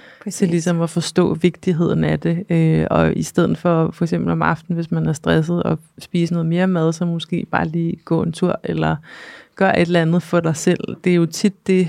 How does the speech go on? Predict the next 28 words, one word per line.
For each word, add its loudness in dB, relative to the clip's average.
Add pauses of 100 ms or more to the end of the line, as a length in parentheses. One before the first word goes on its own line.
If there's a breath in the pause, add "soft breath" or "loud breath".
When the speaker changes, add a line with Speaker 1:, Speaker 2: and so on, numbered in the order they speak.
(120)
Speaker 2:
mm, -2 (120)
det 2
bunder 2
i 0
noget -2
andet, 0 (160)
altså -6
Speaker 1:
Ja. 0
Speaker 2:
de 0
der 0
følelser, -4
ikke? -6 (220)
Øhm. 0
Speaker 1:
Jo, 4
jo, 2
og -6 (960)
den 0
chokolade 2
eller 0
pose -2
slik -4
handler 2
måske 0
om, -4 (100)
øh, -6
faktisk -2
noget -4
emotionelt, 2